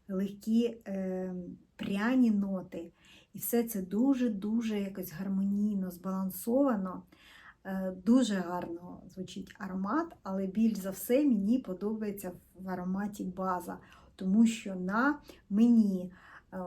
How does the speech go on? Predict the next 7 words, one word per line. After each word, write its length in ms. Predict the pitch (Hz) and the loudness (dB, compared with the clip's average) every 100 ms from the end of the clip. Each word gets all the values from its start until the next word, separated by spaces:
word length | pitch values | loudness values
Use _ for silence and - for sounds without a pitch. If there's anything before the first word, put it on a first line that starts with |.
| - - | -8 -10
ось 140 | - | -12
ці 380 | - - 254 294 | -16 0 6 6
всі 280 | - 226 220 | 4 -2 -4
спеції, 840 | - - 233 254 233 - 214 196 | -4 2 6 6 4 -2 -4 -4
фініки, 1080 | - 220 247 254 233 220 208 - 202 202 196 | -2 4 6 8 8 6 2 -6 -6 -2 -2
м, 320 | 190 190 185 175 139 143 147 143 151 151 | -2 -4 -6 -10 -12 -12 -14 -14 -14 -14
е, 320 | 65 - 120 | -14 -16 -16